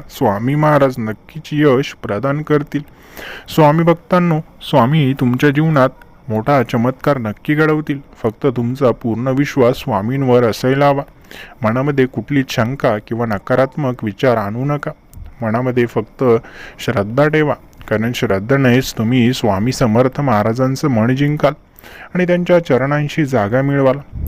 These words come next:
स्वामी भक्तांनो, आजचा हा स्वामी संदेश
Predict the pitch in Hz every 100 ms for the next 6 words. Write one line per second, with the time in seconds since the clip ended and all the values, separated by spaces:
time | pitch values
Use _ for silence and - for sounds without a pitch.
0 | - - - - 123 98 123 127 - 151
1 | 151 143 - - - - - - 110 -
2 | 147 - 131 127 - 120 95 135 147 151
3 | 147 143 -